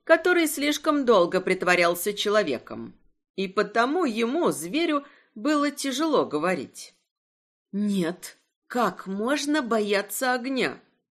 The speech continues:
Тельма подняла руки, позволяя пламени растекаться по коже.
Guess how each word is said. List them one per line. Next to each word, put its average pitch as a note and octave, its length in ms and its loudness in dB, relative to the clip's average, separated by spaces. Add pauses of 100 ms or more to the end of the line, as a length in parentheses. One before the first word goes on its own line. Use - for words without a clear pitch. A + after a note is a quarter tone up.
(160)
Тельма G4 380 4
подняла C4 520 0
руки, F3 420 -2
позволяя F#3 640 4
пламени B3+ 540 0
растекаться G#3+ 640 -2
по B3 180 -2
коже. A#2+ 500 -8